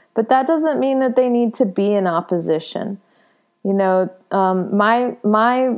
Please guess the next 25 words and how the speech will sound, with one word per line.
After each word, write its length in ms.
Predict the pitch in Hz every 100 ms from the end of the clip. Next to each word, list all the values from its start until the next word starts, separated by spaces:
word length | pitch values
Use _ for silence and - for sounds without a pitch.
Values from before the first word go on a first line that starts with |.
| -
sun 400 | - - 226 226
is 160 | 226 220
actually 420 | 220 220 240 226
in 140 | 220
Cancer, 460 | 233 220 220 220 202
and 100 | 196
my 120 | 185
rising 500 | 180 185 202 196 196
sign 320 | 220 185 175
is 200 | 175 175 180
in 340 | 170 170 - -
Capricorn. 760 | 170 165 175 - 175 170 190 - _ _ -
And 160 | 247 269
I 100 | 294
think 300 | 339 359 330
that 380 | 262 254 -
when 540 | 202 208 220 220 214 190
balanced, 760 | 196 226 269 214 208 - -
it 160 | - 196
can 140 | -
work 260 | 202 190 202
really 260 | 185 180 175
well. 380 | 190 226 196
And 140 | 180 180
when 220 | 175